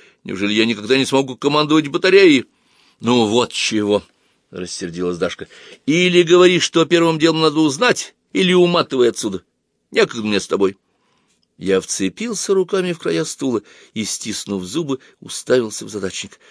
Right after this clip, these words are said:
Даша отошла к плите. "Дыр, дыр, дыр, дыр, дыр, дыр, дыр, в кухню ехай!" "Никакого мне дела нету до вашего дыр, дыр, дыр", — говорил я себе. "Я знаю одно. Поезда вышли в одиннадцать часов,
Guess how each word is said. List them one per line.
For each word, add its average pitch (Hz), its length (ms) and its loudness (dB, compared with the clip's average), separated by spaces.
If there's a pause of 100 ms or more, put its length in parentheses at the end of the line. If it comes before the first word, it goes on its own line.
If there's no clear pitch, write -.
(240)
Даша 98 340 -2
отошла 123 300 -6
к - 60 -18
плите. 101 320 -8 (260)
"Дыр, 214 300 2
дыр, 233 240 4
дыр, 226 240 2
дыр, 233 200 4
дыр, 226 220 4
дыр, 208 200 0
дыр, 202 200 2 (140)
в - 100 -16
кухню 247 720 4
ехай!" 220 540 2 (640)
"Никакого 104 640 0
мне 143 200 0
дела 151 440 4
нету 135 340 2
до 127 140 4
вашего 120 340 4
дыр, 113 280 2
дыр, 117 240 2
дыр", — 104 380 0 (440)
говорил 90 320 -4
я 90 80 0
себе. 87 280 -4 (360)
"Я 147 200 4
знаю 139 460 0 (120)
одно. 117 420 0 (540)
Поезда 104 520 -2
вышли 151 400 -2
в 147 80 0
одиннадцать 151 480 -4
часов, - 480 0